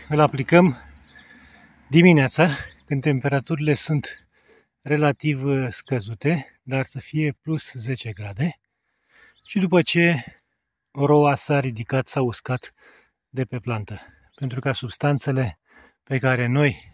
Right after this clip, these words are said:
le depunem să intre în contact ferm cu organele plantei.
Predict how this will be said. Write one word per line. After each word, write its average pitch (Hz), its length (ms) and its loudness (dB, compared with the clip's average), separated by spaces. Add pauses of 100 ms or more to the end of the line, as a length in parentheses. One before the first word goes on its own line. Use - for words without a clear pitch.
le 120 160 -4
depunem 135 540 0 (560)
să - 160 0
intre 143 280 4
în 120 60 0
contact 117 500 -6
ferm 127 380 0 (760)
cu 131 140 -6
organele 117 640 0
plantei. - 580 -8